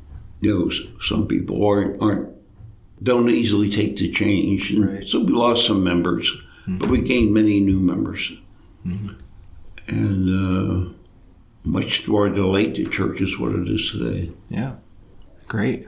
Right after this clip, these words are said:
Speaker 2: Well, we, I mean, it's great to hear the, great to hear the story of the parish. We're, we're very blessed to, to have
Speaker 1: Oh.
Speaker 2: the, all your labors and all your work
Speaker 1: Yeah,
Speaker 2: to
Speaker 1: it,
Speaker 2: build
Speaker 1: it
Speaker 2: this,
Speaker 1: was,
Speaker 2: to build this
Speaker 1: it,
Speaker 2: for us.
Speaker 1: there were difficult times. People were po-,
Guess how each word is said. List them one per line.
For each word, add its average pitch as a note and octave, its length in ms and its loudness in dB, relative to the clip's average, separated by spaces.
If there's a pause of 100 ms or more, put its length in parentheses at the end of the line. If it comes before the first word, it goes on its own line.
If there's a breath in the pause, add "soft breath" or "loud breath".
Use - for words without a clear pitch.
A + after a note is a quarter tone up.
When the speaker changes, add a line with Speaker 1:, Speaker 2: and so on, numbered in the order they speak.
Speaker 2:
Well, A2 240 4
we, G#2 120 6
I G2 200 2
mean, F#2 320 2
it's F#2+ 160 -6
great G2 240 2
to G2 60 -2
hear G2 140 0
the, F2+ 220 0 (1120 loud breath)
great F#2+ 200 -2
to G2 60 -4
hear G2 140 0
the F#2 80 0
story G2+ 360 0
of F#2 60 -4
the F2 60 -4
parish. F#2+ 440 0
We're, E2 180 -2 (180)
we're F2 120 -2
very F#2+ 220 2
blessed - 580 -2 (300)
to, E2 360 -2
to - 120 -6
have F#2 220 -2
Speaker 1:
Oh. - 80 -2
Speaker 2:
the, D#2 140 -6 (760 loud breath)
all F#2+ 120 -2
your F#2 200 0
labors F#2 460 2
and F#2+ 80 2
all F#2 120 2
your F2 180 -2
work F#2+ 320 -2 (240)
Speaker 1:
Yeah, A2 260 4
Speaker 2:
to G2+ 100 4
Speaker 1:
it, G#2+ 60 4
Speaker 2:
build A2+ 200 6
Speaker 1:
it C#3+ 60 2
Speaker 2:
this, - 120 4
Speaker 1:
was, B2+ 400 0
Speaker 2:
to G2 80 -2
build G2 220 2
this - 160 2
Speaker 1:
it, - 80 0
Speaker 2:
for F2+ 200 2
us. - 100 0
Speaker 1:
there D#3+ 100 4
were D3 140 2
difficult C3 520 0
times. A2+ 440 2
People C3+ 460 2
were A#2 300 2
po-, G2+ 240 -6